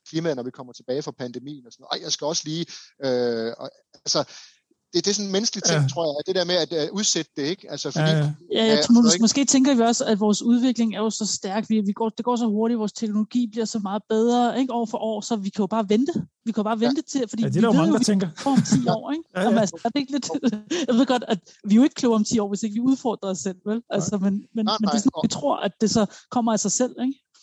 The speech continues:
Speaker 1: Jamen, det er det, og problemet er jo lidt også, at, at netop, altså, selvom at der er de der meget, meget klare konklusioner og klare anbefalinger fra, fra, øh, klimapanelet, øh, F N's klimapanel, så er det jo stadigvæk sådan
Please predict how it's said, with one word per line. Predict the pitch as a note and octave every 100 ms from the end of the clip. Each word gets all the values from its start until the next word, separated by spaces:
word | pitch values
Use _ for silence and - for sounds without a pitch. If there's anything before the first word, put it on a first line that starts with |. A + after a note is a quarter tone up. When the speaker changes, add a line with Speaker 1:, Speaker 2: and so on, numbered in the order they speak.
| - - E3
Speaker 1:
Jamen, | E3
det | F#3
er |
det, | F3 G#3+ G#3
og | D3+
problemet | - D3 G#3+ F3
er |
jo | D#3+
lidt | F3+
også, | D#3 E3+ E3
at, | C#3+
at | D#3+
netop, | D3+ F3
altså, | E3 C#3 C#3+ _ -
selvom | - G#3 D3 D3+
at | -
der | C#3+
er | C#3+ E3+
de | E3+ F3
der | D#3+
meget, | C#3+ D3 F3+
meget | C#3+
klare | - C#3+ C#3
konklusioner | D#3+ C#3 B2+ B2+ F3 E3 A#2 - -
og | B2
klare | - C#3+ C3+
anbefalinger | D3+ D3+ C3 A#2+ A#2
fra, | - A#2 - -
fra, | A2+ -
øh, | -
klimapanelet, | - D3+ E3+ D3+ C3 A#2 A2
øh, | A2+ A#2+ C#3+
F |
N's | C#3+ -
klimapanel, | D#3 F3 C3 B2 - - - - _ _ _ _ _ _
så | - G#3+
er |
det | G3+
jo |
stadigvæk | E3+ F#3 G#3 E3
sådan | - D#3 F3 D#3+